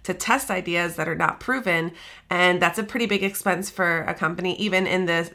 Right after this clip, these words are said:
that has hit the seven figures. That's an expense that you don't necessarily wanna take on when you could have just taken the time for the systems and processes. So,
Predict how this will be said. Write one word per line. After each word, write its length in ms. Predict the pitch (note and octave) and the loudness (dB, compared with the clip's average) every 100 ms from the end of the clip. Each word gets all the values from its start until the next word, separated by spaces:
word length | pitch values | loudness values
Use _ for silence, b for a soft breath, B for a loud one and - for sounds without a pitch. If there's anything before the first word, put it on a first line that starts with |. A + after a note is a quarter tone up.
| - _ _ | -18 _ _
that 240 | F3+ F3+ F3 | 0 2 2
has 160 | D#3+ | -2
hit 160 | - C#4 | -4 -4
the 80 | A#3+ | -2
seven 300 | G3+ E3+ E3+ | -2 -2 -4
figures. 400 | F3 F3 E3+ E3+ | -2 0 0 2
That's 240 | F3 G3+ | 0 0
an 80 | A3+ | -2
expense 380 | G#3 - F#3 F#3+ | -4 -2 -2 -2
that 100 | F#3 | -4
you 80 | F#3 | -2
don't 180 | E3+ | -2
necessarily 420 | E3 E3 - E3 D#3+ | -2 -4 -2 0 0
wanna 200 | D#3 D3+ | 0 -2
take 240 | D#3+ D#3 | -4 0
on 300 | D#3+ D#3 D#3 B B B | 4 4 0 B B B
when 140 | F#3+ | 0
you 80 | F3+ | 0
could 160 | A3 F3 | 0 -2
have 100 | E3 | -4
just 160 | D#3 | -4
taken 220 | D#3 D#3+ | -4 -4
the 40 | D3 | -6
time 260 | - C3 | -6 -8
for 100 | - | -8
the 80 | - | -8
systems 420 | - - D3+ A#2+ | -8 -8 -8 -8
and 80 | - | -8
processes. 580 | - - - - - D#3 | -8 -10 -10 -10 -8 -6
So, 360 | - F3 D#3+ | 0 2 0